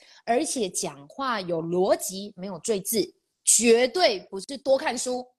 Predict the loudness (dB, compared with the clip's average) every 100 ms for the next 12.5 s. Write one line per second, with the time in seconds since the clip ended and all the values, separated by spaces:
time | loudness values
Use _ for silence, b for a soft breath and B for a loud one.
0 | _ _ _ _ _ 2 4 4 -6 -10
1 | -8 -8 -8 _ _ b b _ _ _
2 | -18 -18 -14 -12 -10 -6 -6 -8 -12 -16
3 | -14 -14 -16 _ _ -14 0 4 6 6
4 | 2 2 2 2 0 -8 -10 -8 -2 -2
5 | 0 -2 -4 -6 -8 -10 -10 -8 -6 -6
6 | -6 -8 -10 -8 -8 -6 0 2 2 0
7 | 0 0 0 2 2 2 2 2 2 -2
8 | -8 -8 -8 -10 -8 -6 -4 -4 -6 -6
9 | -6 -6 -6 -8 -8 -8 -8 -14 -16 B
10 | B B B B -4 -4 0 0 2 0
11 | 0 0 2 2 0 0 -2 -2 0 0
12 | 0 0 2 0 -2